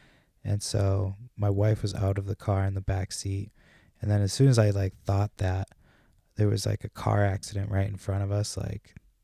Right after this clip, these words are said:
both of the cars, like, slammed into the guardrail. And they would have slammed right into us had the accident occurred, like,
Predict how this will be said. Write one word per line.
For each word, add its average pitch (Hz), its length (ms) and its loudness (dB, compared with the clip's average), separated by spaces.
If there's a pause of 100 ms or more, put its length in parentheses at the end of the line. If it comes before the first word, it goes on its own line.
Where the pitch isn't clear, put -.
(200)
both 101 240 2
of 98 80 -2
the 95 80 -2
cars, 98 380 0
like, - 160 -10
slammed 98 480 -2
into 98 200 -6
the 98 100 -6
guardrail. 98 600 -2 (720)
And 104 140 2
they 101 60 6
would 127 180 8
have 104 120 4
slammed 98 420 2
right 101 180 4
into 98 240 -2
us 101 220 0
had 95 200 -4
the - 80 -8
accident 98 520 -2 (100)
occurred, 104 520 0
like, 98 240 -8